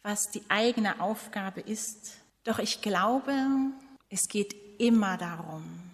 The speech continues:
das Äußere, die vielen Fragen, die keine Antworten finden, die großen Sorgen um die Zukunft zu verlassen, hinauszutreten und sich innerlich auf den Weg zu machen.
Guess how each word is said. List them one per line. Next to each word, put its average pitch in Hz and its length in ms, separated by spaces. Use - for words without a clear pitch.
das - 320
Äußere, 285 760
die 254 120
vielen 311 560
Fragen, 262 880
die 233 140
keine 247 600
Antworten 226 800
finden, 233 880
die 202 100
großen 220 640
Sorgen 240 600
um 214 200
die 214 180
Zukunft - 840
zu 220 120
verlassen, 180 1000
hinauszutreten 196 1400
und 226 240
sich - 400
innerlich 180 800
auf 185 180
den 180 260
Weg 175 300
zu - 140
machen. 170 640